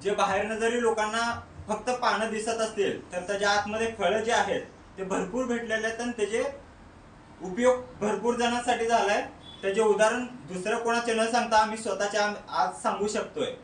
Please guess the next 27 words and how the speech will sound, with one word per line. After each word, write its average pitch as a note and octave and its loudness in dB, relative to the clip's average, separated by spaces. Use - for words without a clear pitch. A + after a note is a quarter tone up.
की E3 -4
"हा F3+ 2
बाबा, F#3 2
आम्ही F3+ -2
सारथीमध्ये G3 0
आलोत G3 0
आणि G3 0
आमचं F#3 -4
खूप A3 -4
चांगलं F#3+ 0
झालेलं G#3 0
आहे G#3+ 0
याच्या, F#3+ 0
यासोबत F#3 0
राहिल्याने." C#3 -2
त्यानंतर F3 -6
ना, F#3+ -6
त्यासाठी F#3+ 0
आम्ही F#3+ -2
सारथीचे F#3 -4
खूप A3 -4
असं C3 0
आभारी F3+ 6
आहोत F#3+ 4
की G#3 0
आम्हाला F#3 2
त्यांनी F#3 -4